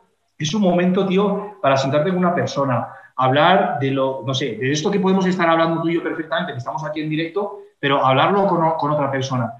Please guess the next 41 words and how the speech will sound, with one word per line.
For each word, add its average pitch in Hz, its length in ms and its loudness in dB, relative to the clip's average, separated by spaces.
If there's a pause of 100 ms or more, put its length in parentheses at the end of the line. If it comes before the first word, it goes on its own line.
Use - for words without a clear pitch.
(300)
¿Qué 170 120 -2
proyectos 190 500 2
tiene, 196 360 0
eh, 135 220 -2
esa 170 200 -2
persona 151 320 0
que 151 80 -4
tiene 135 180 -4 (160)
delante 131 300 -4
tuya? 123 400 -4 (380)
Eh, 135 420 -2
¿en 139 120 0
qué 170 120 0
te 190 100 0
puede 180 200 2
ayudar 165 260 2
esa 170 200 0
persona? 127 520 -2
¿En 123 100 -2
qué 170 100 -2
puedes 180 280 -2
tú 175 160 0
ayudar 156 340 4
a 151 100 4
esa 156 200 -4
persona? 127 500 -4 (560)
Eh, 131 200 -4
sí, - 520 -2
es 139 120 -2
verdad. 139 360 2
Mira, - 240 2
por 135 80 6
ahí 151 220 4
me 151 120 2
dice 160 200 2
uno, 147 140 2
"Alae, 151 360 6
deja 156 160 2
hablar 175 220 6
a 147 80 2
Sergio". - 300 0